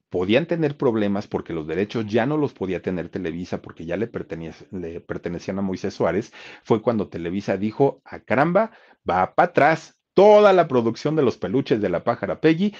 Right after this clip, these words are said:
no van a salir hasta nuevo aviso. Tenían que encontrar una solución a este problema.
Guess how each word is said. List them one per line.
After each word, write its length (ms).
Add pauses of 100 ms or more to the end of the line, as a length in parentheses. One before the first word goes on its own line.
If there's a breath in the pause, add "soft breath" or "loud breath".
(200 loud breath)
no 280
van 160
a 40
salir 540
hasta 460
nuevo 320
aviso. 400 (320 loud breath)
Tenían 480
que 100
encontrar 420
una 180
solución 640
a 160
este 280
problema. 560